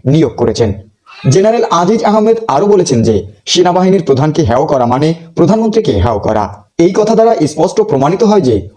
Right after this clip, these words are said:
ওরা প্রধানমন্ত্রীর লোক, এটা সত্য। প্রিয় দেশবাসী, আপনাদের কাছে কি তাই মনে হয় যে প্রশাসনের ঊর্ধ্বতন কর্মকর্তা যদি মাফিয়া চক্রের সাথে জড়িত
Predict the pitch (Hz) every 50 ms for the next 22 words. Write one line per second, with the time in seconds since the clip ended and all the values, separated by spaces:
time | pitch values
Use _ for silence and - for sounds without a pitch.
0 | _ - 151 165 180 180 180 175 180 170 147 123 117 107 117 117 104 107 107 104
1 | 104 - - - _ _ - 117 127 117 - 151 139 - - 113 110 92 87 -
2 | - _ - - 240 226 143 139 120 107 120 - - 110 104 98 - - - _
3 | _ - 139 143 143 180 190 185 202 208 202 190 202 202 202 202 - - 139 139
4 | - - 131 165 180 208 208 143 127 110 95 - - _ - 131 - 160 - -
5 | 165 165 165 165 - 135 131 131 160 160 160 147 - - 147 143 135 135 127 135
6 | 135 - 131 127 135 127 135 131 131 - _ _ - 120 120 120 131 - 190 196
7 | 190 196 196 196 202 185 - 196 - - 131 131 135 170 180